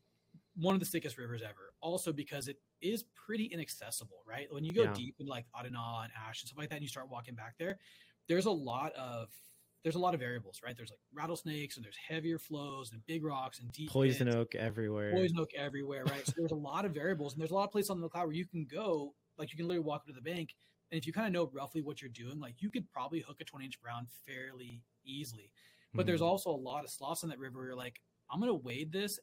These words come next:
Speaker 1: and I know, at least I think I know, that that water line is, like, right at the logo of my waders, and maybe another three inches, and I'm gonna be under," you know?
Speaker 2: Yeah.
Speaker 1: And saying,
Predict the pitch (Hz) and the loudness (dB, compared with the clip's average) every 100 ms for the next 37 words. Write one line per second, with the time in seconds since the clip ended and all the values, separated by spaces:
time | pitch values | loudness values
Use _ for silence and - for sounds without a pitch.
0 | - 135 131 123 - _ - 147 196 156 | -6 -4 -2 -4 -8 _ -10 -2 2 2
1 | 139 151 175 190 - _ _ - 151 160 | 2 2 4 2 0 _ _ -4 0 0
2 | 120 - 156 180 190 180 175 180 - _ | -2 -4 -4 0 0 2 2 0 -6 _
3 | _ _ 131 113 156 160 135 165 170 170 | _ _ -4 -2 -2 0 0 2 2 2
4 | 135 120 - 120 139 156 185 180 170 160 | -2 -4 -8 -14 -10 -4 -2 0 0 0
5 | 151 156 156 151 143 135 131 110 110 - | 2 2 2 0 -2 -2 -4 -4 -8 -8
6 | 147 131 127 139 165 208 196 185 - 156 | -4 -4 -2 -2 0 2 4 2 2 2
7 | 160 165 185 185 - 127 143 160 143 127 | 2 4 2 2 -2 -4 0 0 -2 -6
8 | 117 117 107 - 123 127 185 139 - - | -10 -10 -10 -10 -6 8 10 10 6 4
9 | - - 190 180 - 180 170 165 | 0 0 6 6 6 4 4 2